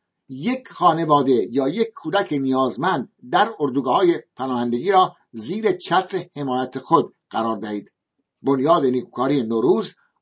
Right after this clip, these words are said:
آماده است تا کمک‌های شما هم‌میهنان عزیز را در اختیار پناهجویان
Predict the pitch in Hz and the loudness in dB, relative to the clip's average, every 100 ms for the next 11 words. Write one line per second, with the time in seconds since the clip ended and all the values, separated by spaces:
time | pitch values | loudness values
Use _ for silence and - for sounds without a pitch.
0 | - 135 135 131 208 220 - 165 - 143 | 0 2 2 2 2 2 2 2 2 -4
1 | 139 - 180 151 143 156 135 123 120 110 | -2 0 0 0 -2 -2 -2 -4 -6 -6
2 | 127 135 123 - 113 165 160 175 180 - | -6 -4 -6 -8 -6 -6 2 4 4 0
3 | _ - 117 131 - 117 - 170 190 190 | _ -6 -2 -2 -4 -14 -10 0 2 2
4 | 180 139 117 - 139 139 | -2 -2 -4 -2 -2 -2